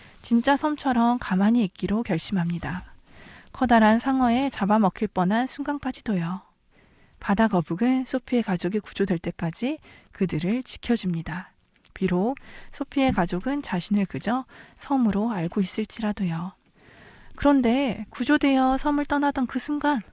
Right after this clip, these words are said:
소피가 바다로 뛰어들어 바다 거북을 안아줍니다. 그리고 감사 인사를 전하죠.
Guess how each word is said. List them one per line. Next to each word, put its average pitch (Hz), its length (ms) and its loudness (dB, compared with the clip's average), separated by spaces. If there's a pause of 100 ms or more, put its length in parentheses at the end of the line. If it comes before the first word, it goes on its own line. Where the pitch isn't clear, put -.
(180)
소피가 233 640 -2 (340)
바다로 196 340 0
뛰어들어 226 560 -2 (440)
바다 208 260 2
거북을 196 520 -2
안아줍니다. 180 800 0 (380)
그리고 185 460 -2 (340)
감사 202 380 2
인사를 202 440 0
전하죠. 202 580 -4